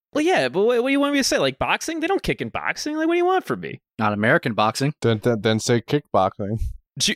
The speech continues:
Speaker 1: judo. Judo. I'll say judo. I don't fucking know.
Speaker 2: That's the final answer, judo?
Speaker 1: It's wrong. Just fucking tell me what it is. <laughs>
Speaker 2: Muay Thai.
Speaker 1: Muay Thai. Never would've got it.
Speaker 2: Out of curiosity, did you ever see that, uh, show or read, um,
Speaker 1: Rurouni Kenshin? <laughs> Sorry, go ahead.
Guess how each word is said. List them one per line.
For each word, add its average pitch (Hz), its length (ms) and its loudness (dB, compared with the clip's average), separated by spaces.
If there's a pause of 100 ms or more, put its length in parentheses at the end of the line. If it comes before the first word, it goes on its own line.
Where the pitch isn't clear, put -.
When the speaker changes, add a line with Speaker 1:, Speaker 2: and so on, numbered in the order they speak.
Speaker 1:
judo. 147 560 0
Judo. 123 360 -2
I'll 139 120 0
say 151 160 0
judo. 120 380 -4
I 135 100 -2
don't 101 140 -6
fucking - 280 -20
know. - 160 -16 (160)
Speaker 2:
That's - 140 -12
the - 40 -18
final 113 220 2
answer, 117 280 2
judo? 117 340 0 (160)
Speaker 1:
It's 139 200 -4
wrong. 127 300 -2
Just 147 140 -4
fucking 175 240 -2
tell 170 120 0
me 160 80 -2
what 143 120 0
it 117 100 0
is. 73 220 -6 (320)
<laughs> - 320 -20
Speaker 2:
Muay 139 260 4
Thai. 104 300 0 (680)
Speaker 1:
Muay 208 600 2
Thai. 151 720 0
Never 120 200 -2
would've 113 200 -2
got - 180 -10
it. - 100 -18 (160)
Speaker 2:
Out 202 100 4
of 185 60 -4
curiosity, 160 440 4
did 101 80 -4
you 139 60 4
ever 185 140 2
see 185 180 2
that, 160 220 4
uh, 123 300 2
show 127 220 2
or 113 140 4
read, 113 240 2
um, 104 480 0 (160)
Speaker 1:
Rurouni 160 340 2
Kenshin? 160 440 -2 (240)
<laughs> - 180 0 (1200)
Sorry, 104 220 -2
go 101 80 -2
ahead. - 180 -2